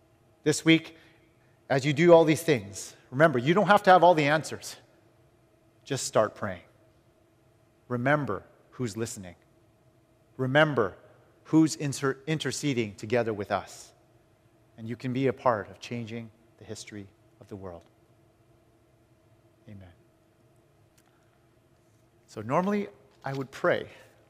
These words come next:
but in light of this message, I actually want to encourage you at the invitation, uh, at the encouragement of someone who I shared this message with. I want to encourage you to just intercede right now.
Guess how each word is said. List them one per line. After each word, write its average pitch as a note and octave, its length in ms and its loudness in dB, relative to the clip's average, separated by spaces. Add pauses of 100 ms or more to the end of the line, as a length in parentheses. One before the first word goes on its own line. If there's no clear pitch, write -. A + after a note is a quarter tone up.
(440)
but B2+ 140 -4
in C3 100 -4
light F#3 240 2 (140)
of A#2 220 -12
this - 440 -4
message, C3+ 400 -4
I C3 160 0
actually E3+ 260 -2
want D3 140 -2
to A#2+ 220 -10
encourage B2 360 0
you G#2+ 140 -6
at A2+ 120 -6
the A#2+ 60 -8
invitation, A#2+ 600 -4 (320)
uh, C3+ 200 4
at C3 140 0
the C3+ 60 -2
encouragement B2 480 0
of A2+ 180 -4 (220)
someone C#3 320 4
who B2 260 2 (180)
I B2+ 80 -2
shared C3+ 280 4
this B2+ 240 -2 (100)
message C3+ 400 0
with. G#2+ 320 -6 (800)
I C#3 60 -2
want A3 140 2
to - 20 4
encourage A3+ 280 4
you A3+ 80 0
to G3+ 120 6
just G3+ 200 -4 (380)
intercede F3 480 -2
right F#3 160 4
now. D#3+ 260 2